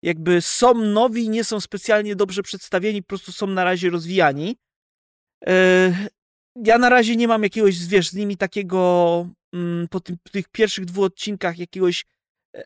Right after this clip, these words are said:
emocjonalnego zżycia, co już się zdarzało w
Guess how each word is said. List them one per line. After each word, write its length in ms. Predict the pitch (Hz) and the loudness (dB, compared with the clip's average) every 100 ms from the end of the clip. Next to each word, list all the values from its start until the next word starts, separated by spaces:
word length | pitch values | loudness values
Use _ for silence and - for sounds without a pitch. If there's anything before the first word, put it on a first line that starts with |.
| - | 0
emocjonalnego 760 | 190 202 208 196 196 196 190 | 2 2 2 2 2 2 2
zżycia, 520 | 160 160 220 - 196 190 _ _ - | 0 -2 -4 2 2 2 _ _ 0
co 160 | 220 | 2
już 280 | 247 277 302 | 4 2 0
się 180 | - 233 | 0 -2
zdarzało 540 | 180 202 185 190 190 | 0 0 2 2 2
w 160 | 175 | -2